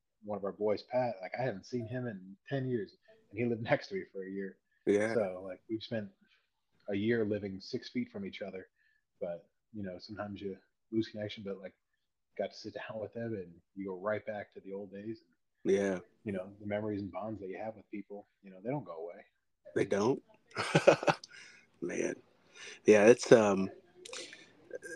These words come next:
Speaker 2: <laughs> just college days, like, even when we, you know, we joined sig and all the stories and the memories that we have from there, like, the guys that we would recruit, the,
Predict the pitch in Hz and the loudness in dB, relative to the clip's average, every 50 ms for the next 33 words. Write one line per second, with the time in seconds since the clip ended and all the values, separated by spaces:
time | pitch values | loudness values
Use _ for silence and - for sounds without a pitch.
0 | - - - - - - - - - - 185 - - - - - - - - - | 4 6 6 6 6 4 2 8 10 12 12 10 10 8 6 6 6 4 -2 -4
1 | - - - - - - - - 156 160 - - - - 123 123 123 123 120 110 | -2 -2 -2 -2 -4 4 8 10 10 10 8 2 4 8 10 12 12 12 12 10
2 | 117 110 107 101 107 107 101 98 - - - 131 131 135 147 143 143 139 131 123 | 10 10 10 8 8 6 6 6 4 4 6 8 10 10 10 10 10 10 10 8
3 | 117 - - _ - 113 110 104 104 101 104 98 95 117 117 117 113 - - 110 | 6 4 -4 _ 0 2 4 4 4 4 4 4 6 6 6 6 4 2 2 2
4 | 104 104 101 101 101 101 101 95 - - - - - 190 95 92 131 185 190 190 | 4 4 4 2 2 2 0 -2 -4 -10 -14 -8 -4 -2 0 2 2 0 0 0
5 | 185 185 180 - - - - - - 104 117 127 131 123 117 - - - 110 107 | -2 -2 -2 -2 -4 -4 -6 -2 4 8 8 10 8 8 6 2 0 2 4 6
6 | 107 107 107 98 98 101 95 95 95 98 98 98 98 95 95 95 92 95 95 92 | 6 6 6 4 2 2 2 2 2 2 2 2 2 4 4 4 4 2 0 -4
7 | - - - _ 95 95 - - 98 101 95 - 117 123 123 - - - 101 101 | -6 -10 -12 _ -6 -4 -2 0 -2 -2 2 4 6 6 6 6 4 2 4 4
8 | 101 101 98 98 95 90 90 - _ _ _ _ _ _ _ _ _ _ _ _ | 4 4 4 4 2 2 0 -4 _ _ _ _ _ _ _ _ _ _ _ _
9 | _ _ _ _ _ _ _ - - 117 120 117 101 120 110 110 120 117 107 117 | _ _ _ _ _ _ _ -12 -2 2 2 4 6 6 8 8 8 8 8 8
10 | 117 104 113 110 110 107 98 101 101 98 - - - 117 107 104 104 101 101 101 | 8 10 10 8 8 8 6 4 4 4 2 2 4 6 6 6 6 6 4 4
11 | 95 - - 101 95 98 95 92 92 90 90 90 87 - | 2 2 -2 -2 0 2 2 4 4 2 2 2 0 -2